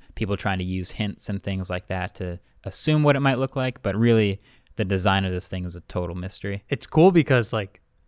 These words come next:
Speaker 2: rumors and hints that turn into renders for phones usually wind up being very, very close because
Speaker 1: Yeah.
Speaker 2: we've seen so many phones, we know design choices of companies, but this is a whole new space, so renders look completely different from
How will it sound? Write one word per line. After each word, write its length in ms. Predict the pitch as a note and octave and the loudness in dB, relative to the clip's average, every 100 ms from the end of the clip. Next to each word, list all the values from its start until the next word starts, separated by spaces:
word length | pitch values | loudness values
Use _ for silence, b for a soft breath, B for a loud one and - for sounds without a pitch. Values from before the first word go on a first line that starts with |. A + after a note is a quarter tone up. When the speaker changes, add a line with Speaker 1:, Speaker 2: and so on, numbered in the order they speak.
| _ _ _ _ _ | _ _ _ _ _
Speaker 2:
rumors 760 | D3+ A#2+ B2 C3 C3 B2 A#2+ B2+ | -8 0 4 6 6 4 2 -2
and 200 | A#2 G#2 | -6 -6
hints 500 | - A#2 A2+ - - _ - | -4 -2 -4 -8 -14 _ -4
that 160 | A#2+ - | -4 2
turn 180 | B2+ | 4
into 180 | A#2+ A2+ | 4 2
renders 360 | G#2+ A2 A2+ G#2+ | 0 0 -2 -4
for 160 | - G2 | -6 -8
phones 560 | - G#2+ A2 D#3 A#2+ | -4 -4 -2 -4 -6
usually 320 | A2 A2 A2+ | -4 -2 0
wind 260 | G#2+ G#2+ A2 | 0 -2 -2
up 120 | G#2+ | -4
being 380 | A#2 A2 G#2+ A2 - _ B2+ | -4 -6 -6 -10 -14 _ -14
very, 480 | A2+ G#2+ G#2 G#2 | -2 2 4 2
very 280 | A2 A2 G#2 | 0 0 -2
close 460 | - - G#2 D3 - | -6 -6 -4 -4 -4
because 340 | - C3 A#2+ F#2 | -4 0 2 0
Speaker 1:
Yeah. 60 | |
Speaker 2:
we've 220 | A2+ A2 - | -2 -4 -6
seen 320 | - A2 A2+ | -6 -4 -2
so 140 | B2 | -2
many 160 | A2+ G#2+ | -4 -4
phones, 380 | - G2+ G#2+ A2 | -4 -4 -4 -6
we 100 | G#2 | -6
know 220 | G2 G2+ | -6 -6
design 420 | G#2 G2+ G2 G2 | -6 -6 -6 -6
choices 380 | - G#2 - G#2 | -6 -6 -6 -10
of 140 | G2 | -10
companies, 420 | - G#2 A#2 A#2+ A2+ | -8 -8 -4 -4 -2
but 280 | A2 G2 - _ _ _ - | -2 -4 -8 _ _ _ -4
this 280 | A#2+ A#2 A#2 | 0 0 -2
is 160 | G#2 | -6
a 300 | A#2 - - | -10 -8 -8
whole 300 | A#2 - A#2+ | -6 -2 -2
new 160 | A2+ G#2 | 0 -4
space, 420 | - - G2+ A#2+ | -6 -6 -6 -6
so 320 | - G#2 G2+ - _ _ _ B2+ | -6 -6 -6 -10 _ _ _ -2
renders 420 | A2+ A2 A2 G#2 | 0 2 0 -2
look 160 | G#2+ - | -6 -8
completely 520 | - A2 - A#2+ G#2+ | -10 -8 -2 0 0
different 440 | G#2 G#2+ - A#2+ B2 | -2 -4 -2 -4 -2
from 220 | - | -2